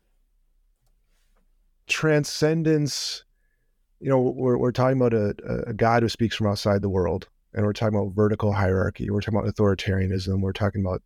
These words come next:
territoriality and re-territorializing, um, versus immanence, where the power is here on the ground,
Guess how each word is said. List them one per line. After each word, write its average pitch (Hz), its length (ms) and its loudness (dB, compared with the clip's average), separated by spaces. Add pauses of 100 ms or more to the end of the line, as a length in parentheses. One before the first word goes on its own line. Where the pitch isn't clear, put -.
(520)
territoriality 98 1120 0
and 95 280 -2 (220)
re-territorializing, 101 1400 -2 (640)
um, 95 480 0 (500)
versus 107 1000 0 (480)
immanence, 113 540 0
where 101 320 0 (960)
the 101 60 -6
power 113 340 2
is 101 80 -2
here 107 240 2
on 95 140 0
the 95 60 -2
ground, 101 460 -4